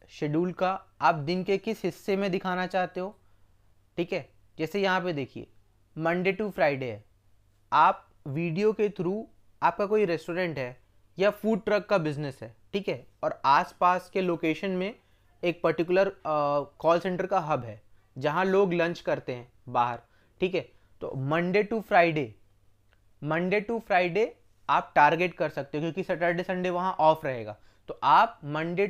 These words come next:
to Friday वर्किंग आवर्स पे अपने ऐड को चला सकते हो। इससे फ़ायदा क्या होगा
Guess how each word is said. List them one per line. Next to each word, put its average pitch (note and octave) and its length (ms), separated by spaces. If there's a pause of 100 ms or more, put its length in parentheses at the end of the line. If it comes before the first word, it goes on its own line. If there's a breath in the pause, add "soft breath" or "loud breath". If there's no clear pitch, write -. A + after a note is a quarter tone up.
to A#3 80
Friday F3 480 (300)
वर्किंग F3 500
आवर्स F#3 300
पे C4 240 (460)
अपने F#3+ 340 (880)
ऐड F3 240
को G#3 100
चला D#3 280
सकते - 360
हो। G#2+ 140 (540)
इससे G3 240
फ़ायदा F#3 380
क्या G3+ 180
होगा G3+ 240